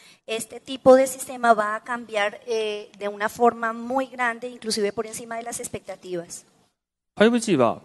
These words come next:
Speaker 2: アイオーティーや、えー、自動車、産業機器、スマートメーターといった新しい分野の市場を創出すると期待されています。
Speaker 1: Tenemos, eh, dentro de las industrias, eh,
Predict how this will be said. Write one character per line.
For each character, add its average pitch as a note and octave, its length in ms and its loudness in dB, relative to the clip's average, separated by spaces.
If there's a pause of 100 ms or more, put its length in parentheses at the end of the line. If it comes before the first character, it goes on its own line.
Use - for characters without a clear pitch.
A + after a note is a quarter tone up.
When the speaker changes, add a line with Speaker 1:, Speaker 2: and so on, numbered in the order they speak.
(160)
Speaker 2:
ア E3 140 -4
イ G#3+ 100 2
オ A3 80 4
ー - 20 0
テ G#3 120 -4
ィ F3 60 2
ー - 20 2
や、 A2+ 200 2 (220)
え A#2 40 -10
ー、 - 20 -8
自 A#2 160 -8
動 D#3+ 160 4
車、 D3+ 200 -2 (300)
産 F#3+ 240 -4
業 G3 160 2
機 E3+ 140 -6
器、 A2+ 180 -8 (420)
ス - 140 -6
マ E3+ 80 4
ー F#3+ 60 2
ト G#3 100 -4
メ G#3+ 140 0
ー - 20 -2
タ C#3 120 -2
ー - 20 -
と A#2 100 -10
い A2+ 40 -8
っ - 20 -14
た C3 260 -4 (320)
新 G#3 240 0
し B3 160 -2
い - 20 2
分 G3+ 120 2
野 E3+ 100 0
の D#3 80 -6
市 D#3 140 -8
場 C#3+ 160 0
を F#3+ 260 2
創 D3+ 180 -4
出 - 140 -10
す - 100 -10
る C#3 80 -8
と A3 160 4
期 - 120 -16
待 B2+ 120 -4
さ - 80 -8
れ A2+ 80 -4
て A2 80 -8
い G2+ 60 -8
ま F#2+ 140 -14
す。 - 200 -20 (640)
Speaker 1:
Tenemos, A#3+ 720 -2
eh, G#3 240 -12
dentro A3+ 300 -2
de G#3 60 -2
las G#3+ 200 -8
industrias, A3+ 880 0
eh, G3 460 -12